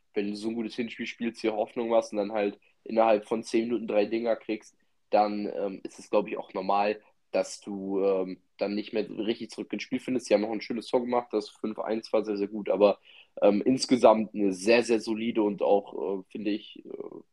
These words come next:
gute Leistung von Bayern und auch, äh, man ist dann hochverdient jetzt ins Champions League Viertelfinale gezogen. Ähm, ja, da, das wäre so mein Kommentar zu dem Spiel.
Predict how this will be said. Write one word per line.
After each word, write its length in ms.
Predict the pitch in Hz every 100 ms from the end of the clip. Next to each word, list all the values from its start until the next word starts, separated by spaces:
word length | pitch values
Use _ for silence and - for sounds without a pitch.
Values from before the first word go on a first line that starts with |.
| _
gute 220 | - 120
Leistung 360 | 117 107 - 113
von 160 | 110
Bayern 300 | 101 107 107 110 _ _ _
und 260 | - 95
auch, 240 | - 92 -
äh, 280 | 87 92
man 180 | 95 95
ist 120 | 95
dann 140 | 110 104
hochverdient 420 | 117 - 101 101
jetzt 220 | 101 -
ins 200 | 104 104
Champions 300 | - 107 107
League 120 | 95
Viertelfinale 580 | - 127 123 - 117 113
gezogen. 480 | 107 - 120 113 127 _ _ _ _ _ _ _ _ _ _ -
Ähm, 360 | 90 85 87 _ _ _
ja, 200 | - - - _ _ _
da, 260 | 98 90 87 -
das 260 | - 95 -
wäre 200 | 107 98
so 280 | 90 95 95 104
mein 220 | 98 98
Kommentar 480 | - 98 92 95 95
zu 140 | -
dem 240 | 90 90
Spiel. 440 | 101 - - -